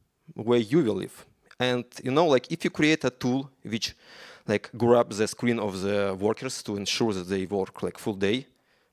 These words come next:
like, year after, you will, uh, the, uh, your employee will use it against you. Second reason is that principles create meaning of life. The materialistic way of see the world cannot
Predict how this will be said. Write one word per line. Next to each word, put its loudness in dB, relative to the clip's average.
like, -14
year 0
after, 0
you -4
will, 0
uh, -12
the, 2
uh, -2
your 2
employee -2
will -4
use -6
it -16
against -8
you. -10
Second 0
reason -2
is -6
that 0
principles -2
create -2
meaning -2
of -8
life. -8
The -2
materialistic 0
way 2
of -4
see 0
the 0
world 0
cannot -2